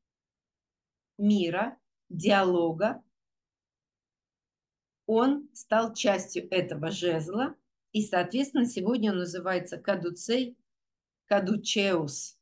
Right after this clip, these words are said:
наверное, по латыни. «Кадучеус». Так вот. Вот смотрите, что происходит.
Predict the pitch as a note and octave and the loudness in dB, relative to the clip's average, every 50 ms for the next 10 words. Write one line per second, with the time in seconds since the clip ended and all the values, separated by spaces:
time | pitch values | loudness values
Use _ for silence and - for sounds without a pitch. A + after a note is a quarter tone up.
0 | _ - E3 D#3+ D#3+ E3 E3 D3+ C#3+ D#3 D3+ C3+ - D3 D#3 D3+ C#3+ C#3+ - - | _ -8 -6 -4 0 0 0 0 0 -2 -4 -4 -4 -4 -2 -2 -2 -4 -6 -4
1 | D3 C#3 D3 C#3+ C#3 - - _ _ _ - F#3+ F#3 F3+ F3 G#3+ A#3 A3 G#3 - | -4 -2 -2 -2 -4 -6 -10 _ _ _ 0 0 0 2 4 4 4 4 2 0
2 | - E3+ D#3 C#3+ C#3+ - - - - - _ _ _ _ _ _ _ _ _ _ | -2 -4 -4 -4 -6 -6 -10 -14 -16 -18 _ _ _ _ _ _ _ _ _ _
3 | _ _ _ _ _ _ _ _ _ _ _ _ _ _ _ _ _ _ _ _ | _ _ _ _ _ _ _ _ _ _ _ _ _ _ _ _ _ _ _ _
4 | _ _ _ - - _ _ _ _ _ _ _ A#3 A#3+ A#3 - D#3+ D3+ C#3 - | _ _ _ -20 -20 _ _ _ _ _ _ _ -4 -4 -4 -6 -10 -12 -14 -14
5 | - _ _ _ _ _ _ _ _ _ _ _ _ _ _ _ _ _ _ _ | -18 _ _ _ _ _ _ _ _ _ _ _ _ _ _ _ _ _ _ _
6 | _ _ _ _ _ _ - _ _ F3 F#3+ G3 - B3+ A3 G#3 G3+ - F#3+ G#3 | _ _ _ _ _ _ -20 _ _ -8 -6 -2 0 0 2 2 0 0 -2 -4
7 | G3 - D#3+ - - F3 D#3 - - F3 F3 F3 - - - - - - - | -4 -6 -8 -6 -4 -6 -6 -4 -4 -4 -4 -6 -8 -10 -12 -12 -12 -14 -16